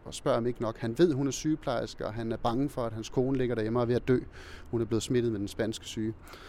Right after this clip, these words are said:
Øh, "Vil du ikke nok komme og hjælpe, Else?" øh, siger han til hende. Og, øh,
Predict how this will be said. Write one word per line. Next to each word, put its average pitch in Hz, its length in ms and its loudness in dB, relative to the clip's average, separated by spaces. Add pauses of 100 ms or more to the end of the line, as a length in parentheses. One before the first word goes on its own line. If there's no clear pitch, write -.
(300)
Øh, 107 340 -2
"Vil 123 80 6
du 135 40 6
ikke 139 120 2
nok 131 140 4
komme 127 200 0
og 123 40 2
hjælpe, 120 340 -2 (180)
Else?" 107 320 -4 (240)
øh, 98 200 -6
siger 127 220 0
han 120 100 -2
til 139 200 -2
hende. 113 140 -2 (440)
Og, 110 360 2
øh, 98 160 -2